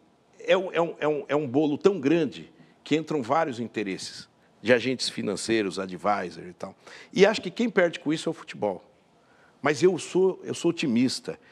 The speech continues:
Eu acho que nós temos o direito de televisão pra discutir agora, a partir, ah, de vinte e quatro, a discussão pra vinte e cinco, os direitos, e acho que aí va-, vai unir os clubes.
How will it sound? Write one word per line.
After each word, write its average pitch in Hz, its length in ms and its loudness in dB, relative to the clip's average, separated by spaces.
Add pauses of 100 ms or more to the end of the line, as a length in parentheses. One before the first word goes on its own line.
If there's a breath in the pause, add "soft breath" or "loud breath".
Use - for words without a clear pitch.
(220 loud breath)
Eu 110 200 0
acho 135 200 2
que 143 80 -10
nós 135 280 0
temos 127 360 -2
o 117 80 -8
direito 110 340 -2
de - 40 -20
televisão 104 560 -6 (260 soft breath)
pra 107 140 -2
discutir - 480 -4
agora, 95 420 -4 (220 soft breath)
a - 80 -12
partir, 95 580 -6 (240)
ah, 87 160 -8
de 85 120 -16
vinte 90 160 -10
e - 40 -14
quatro, 113 300 -2
a 87 40 -16
discussão - 380 -8
pra 101 200 -8
vinte 101 180 -10
e - 20 -14
cinco, 123 320 -10
os 87 60 -12
direitos, 98 340 -8 (300 loud breath)
e 101 60 -2
acho 117 180 -2
que 151 80 2
aí 123 180 2
va-, 135 240 -2
vai 131 280 -2
unir 98 240 -6
os 85 100 -18
clubes. - 380 -20